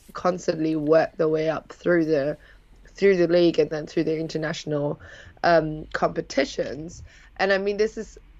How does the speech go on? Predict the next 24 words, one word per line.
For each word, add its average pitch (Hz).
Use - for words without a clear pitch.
that 208
it 208
is 226
possible 220
for 180
teams 180
like 175
that. 175
I 208
mean, 196
we, 202
we 180
could, 110
I 196
have 202
my 208
problems 202
with 185
Union 175
Berlin, 175
but 175
in 170
the 175
end, 175